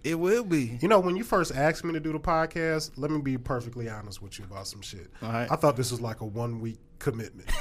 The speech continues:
Speaker 1: <laughs>
Speaker 2: Like, when you said, like, "We gonna do a podcast," I was like, "Cool, Jay starting a podcast."
Speaker 1: All right.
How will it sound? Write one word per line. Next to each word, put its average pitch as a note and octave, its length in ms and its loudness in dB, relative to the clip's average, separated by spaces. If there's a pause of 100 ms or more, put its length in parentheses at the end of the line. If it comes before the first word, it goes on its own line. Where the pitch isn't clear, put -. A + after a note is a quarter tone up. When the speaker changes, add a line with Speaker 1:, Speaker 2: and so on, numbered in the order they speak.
(140)
Speaker 1:
<laughs> - 140 4 (1000)
Speaker 2:
Like, C#3+ 280 2
when C#3+ 180 2
you F3 120 4
said, E3 400 6
like, C3 260 0 (100)
"We D3 100 6
gonna D3+ 200 4
do C#3+ 140 6
a C3+ 60 4
podcast," F3 680 6
I - 20 -6
was G3 140 0
like, F#3+ 180 2
"Cool, G#3+ 300 2
Jay D#3+ 240 6
starting F#3 320 8
a E3 40 0
podcast." D#3+ 800 4
Speaker 1:
All B2 60 -4
right. C#3 340 2